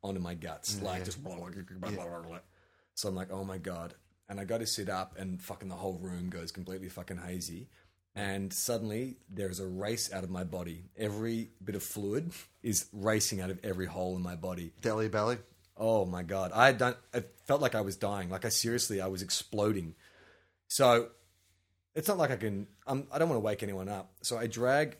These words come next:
Speaker 1: get up and I drag my, uh, sleeping bag, which is now, like, a third full of diarrhea,
Speaker 2: Yeah.
Speaker 1: and drag it out of this
Speaker 2: Oh,
Speaker 1: hut.
Speaker 2: are you serious?
Speaker 1: Yeah, and stagger down to this river, which is about a hundred meters away. And I'm so fucking lightheaded and so weak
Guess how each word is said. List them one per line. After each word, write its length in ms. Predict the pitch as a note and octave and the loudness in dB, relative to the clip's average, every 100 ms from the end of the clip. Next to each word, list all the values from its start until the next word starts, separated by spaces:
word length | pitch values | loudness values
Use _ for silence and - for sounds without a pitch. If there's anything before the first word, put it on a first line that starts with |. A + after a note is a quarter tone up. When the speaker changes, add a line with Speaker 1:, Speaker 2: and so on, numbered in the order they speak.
| - | -12
Speaker 1:
get 160 | - C3 | 0 4
up 160 | A2 | 4
and 100 | A2 | 2
I 20 | G#2+ | -2
drag 340 | G#2 A2+ A2+ | 0 0 0
my, 420 | A2 G#2 G2+ F#2 - - _ _ _ | 0 0 -2 -4 -8 -20 _ _ _
uh, 160 | G#2 G2 | -6 -4
sleeping 320 | - A#2 A2 | 0 -2 0
bag, 180 | F#2+ F2+ | -2 -2
which 140 | F#2 | -4
is 60 | - | -6
now, 260 | G2+ G2 F#2+ | -6 -6 -6
like, 120 | F#2 | -10
a 40 | - | -8
third 240 | A2+ F#2+ | -6 -6
full 120 | - | -6
of 120 | F#2+ D#2 | -8 -6
diarrhea, 560 | F#2 F2+ G2 F2+ F2+ E3 - | -6 -6 -6 -6 -8 -12 -12
Speaker 2:
Yeah. 120 | G#2+ - - | -12 -10 -6
Speaker 1:
and 80 | G2 | 0
drag 300 | G#2+ G#2+ G2+ | 6 6 6
it 140 | G#2 | 0
out 320 | G#2 G#2 A2 A2 | 0 0 0 -2
of 60 | |
this 120 | G2 C3 | 0 2
Speaker 2:
Oh, 80 | B2 | 4
Speaker 1:
hut. 80 | A2 | 4
Speaker 2:
are 60 | G#2 | 4
you 60 | |
serious? 540 | G#2+ A2 A2+ D#3+ A3+ A2+ | 0 0 0 0 -2 0
Speaker 1:
Yeah, 200 | G#2 G#2+ | 0 0
and 120 | A2+ G#2+ | -2 0
stagger 380 | - C3+ C#3+ B2+ | 6 6 6 6
down 320 | A#2 A2 G#2+ | 4 4 0
to 80 | G2 | -2
this 180 | G2+ | -4
river, 300 | F#2+ A2 G2+ | 0 -2 0
which 160 | G2 F#2+ | -4 -4
is 100 | F2+ | -6
about 360 | F2+ G2 G2+ - - - - | -4 -4 -4 -8 -20 -20 -10
a 60 | A2 | -2
hundred 240 | A#2+ G#2 | 0 0
meters 320 | G#2 G2+ G#2+ | 0 0 2
away. 380 | G#2+ G2 E2+ A2+ C#3+ - - - - | 2 0 -2 -4 -8 -18 -20 -20 -2
And 100 | B2+ | 4
I'm 140 | B2+ | 6
so 340 | B2 - D3+ D#3 | 6 8 8 6
fucking 360 | - C3 A#2 A2 | 4 0 2 4
lightheaded 500 | G#2+ G#2+ G#2 G#2+ G#2 | 2 2 -2 -2 0
and 100 | F#2+ | 0
so 220 | A2+ G#2 | 2 0
weak 460 | G2+ G#2+ G2 - | 0 -2 -4 -8